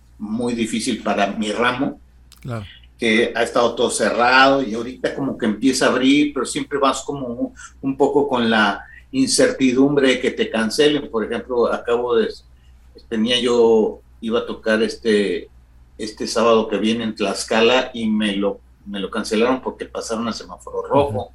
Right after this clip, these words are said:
Speaker 1: Y a los dos días pasaron a semáforo naranja o algo así y ya podía hacer el concierto, pero ya habíamos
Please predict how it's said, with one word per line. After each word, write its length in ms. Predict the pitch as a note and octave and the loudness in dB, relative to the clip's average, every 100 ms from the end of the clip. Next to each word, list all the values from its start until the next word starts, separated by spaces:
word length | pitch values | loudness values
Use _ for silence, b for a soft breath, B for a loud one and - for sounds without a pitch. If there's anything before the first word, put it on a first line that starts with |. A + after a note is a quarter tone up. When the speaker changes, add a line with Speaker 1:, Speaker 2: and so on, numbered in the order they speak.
| B B B B B - - | B B B B B -20 -4
Speaker 1:
Y 100 | A2+ | 0
a 80 | A#2 | 4
los 180 | A#2 | 4
dos 220 | D3+ E3 E3 | 6 6 6
días 220 | E3 D#3+ | 4 2
pasaron 400 | A#2+ - C3+ B2+ | -2 0 -2 -2
a 40 | A#2 | -6
semáforo 1040 | A2 A#2+ B2 B2+ A#2 A2 G#2 G2 - - - _ - | -4 -4 0 0 0 -2 -4 -6 -12 -18 -20 _ -10
naranja 720 | G2 G#2 G#2+ A#2 B2 - A2+ | -6 -2 -2 -2 -6 -4 -2
o 280 | F#2+ F#2+ F2 | 0 -2 -4
algo 180 | A#2 B2 | -4 -4
así 380 | - C#3 D3+ - | -4 0 -2 -2
y 140 | A2 G#2 | -2 0
ya 180 | A2 | 0
podía 220 | - B2+ A#2+ | 0 0 2
hacer 160 | C3+ | 0
el 60 | A#2+ | -2
concierto, 400 | C#3 E3 E3 - | -2 -2 -2 -2
pero 120 | A2+ | 0
ya 140 | B2 | 2
habíamos 440 | B2 B2+ A#2+ - | 2 0 -2 -8